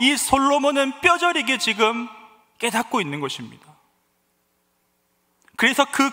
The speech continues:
끝에 와서 결국 우리가 얻을 수 있는 참된 만족, 그 유익이 무엇이라고 이야기합니까? 전도서 삼 장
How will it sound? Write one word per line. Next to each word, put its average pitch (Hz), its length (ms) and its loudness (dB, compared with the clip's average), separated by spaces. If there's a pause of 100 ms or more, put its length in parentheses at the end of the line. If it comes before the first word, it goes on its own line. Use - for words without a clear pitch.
(160)
끝에 285 360 0
와서 165 560 0 (340)
결국 254 320 2
우리가 254 240 2
얻을 240 340 0
수 - 180 0
있는 160 520 -4 (140)
참된 190 440 -2
만족, 147 560 -2 (320)
그 185 220 -4
유익이 160 580 -2 (220)
무엇이라고 139 960 -2 (920)
이야기합니까? 120 800 -8 (380)
전도서 143 400 -2
삼 165 340 -4
장 160 360 -4